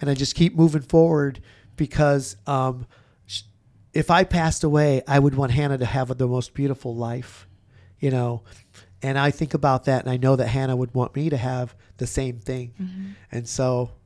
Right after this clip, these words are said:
Speaker 1: I press on.
Speaker 2: Press on.
Speaker 1: Yeah.
Speaker 2: Get up and live. What s-, what piece of, um, advice or inspiration, rather, would you give someone who's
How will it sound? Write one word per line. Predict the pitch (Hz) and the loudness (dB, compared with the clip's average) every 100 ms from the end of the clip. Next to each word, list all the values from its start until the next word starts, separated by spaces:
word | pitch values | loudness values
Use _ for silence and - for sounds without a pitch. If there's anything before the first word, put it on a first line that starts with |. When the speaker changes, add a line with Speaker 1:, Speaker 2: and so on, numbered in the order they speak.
| - | -16
Speaker 1:
I | |
press | 120 - 143 - | -6 -4 -2 -4
on. | 151 147 - - _ _ _ | -6 -8 -12 -18 _ _ _
Speaker 2:
Press | - - - - | -20 -20 -20 -20
on. | - - - - | -20 -20 -20 -10
Speaker 1:
Yeah. | 120 113 117 - | -8 -6 -8 -14
Speaker 2:
Get | - 233 | -10 -8
up | 240 | -4
and | 240 226 | 0 0
live. | 208 202 - _ _ _ _ | 0 -4 -10 _ _ _ _
What | 196 196 220 277 339 - | -8 0 4 4 2 -4
s-, | - - - _ - | -12 -10 -10 _ -10
what | 208 247 330 | -2 0 0
piece | - 370 - | -2 -2 0
of, | 277 226 240 | 0 0 0
um, | 220 208 190 180 - - - | 2 4 2 0 -4 -6 -4
advice | 180 - - 156 180 180 - - - | -4 -4 -4 -2 -2 -4 -8 -12 -2
or | 165 170 160 160 - | 2 4 4 2 2
inspiration, | 180 196 - - 202 180 175 180 170 | 2 0 -2 -6 -4 -6 -6 -6 -4
rather, | 170 175 180 - - - - _ | -6 -6 -8 -10 -18 -20 -20 _
would | 208 202 | -4 -2
you | 233 | -4
give | 233 226 214 | -2 -2 -2
someone | - 208 190 185 185 | -2 0 0 0 0
who's | 185 180 - | 0 -2 -4